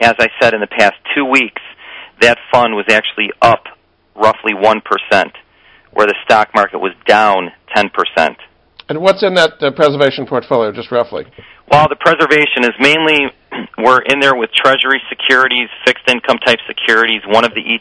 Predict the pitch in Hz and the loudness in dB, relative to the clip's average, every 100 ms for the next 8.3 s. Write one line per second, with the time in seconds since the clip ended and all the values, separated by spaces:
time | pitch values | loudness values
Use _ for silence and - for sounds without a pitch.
0 | - 101 101 - 98 - - 110 104 110 | -2 0 2 0 -8 -6 0 2 2 0
1 | - - _ _ - - - - 117 113 | -4 -8 _ _ -20 -16 -12 -4 0 0
2 | 117 113 113 107 - 107 107 104 95 _ | 0 2 2 2 -2 -4 -2 -4 -6 _
3 | - 104 101 101 110 113 104 101 - 107 | -8 -6 -2 0 0 2 0 -2 -6 -6
4 | - 110 101 98 - 95 101 92 - 104 | -4 2 2 0 -6 -6 0 0 -2 -8
5 | - 101 90 - 104 92 - - _ _ | -4 -2 0 0 2 0 -2 -12 _ _
6 | _ _ _ 104 107 - 110 95 101 101 | _ _ _ 0 0 2 -2 2 2 2
7 | - 104 95 92 98 - - 92 87 - | -4 -6 -2 0 0 -2 -2 -2 0 0
8 | 92 78 | 0 0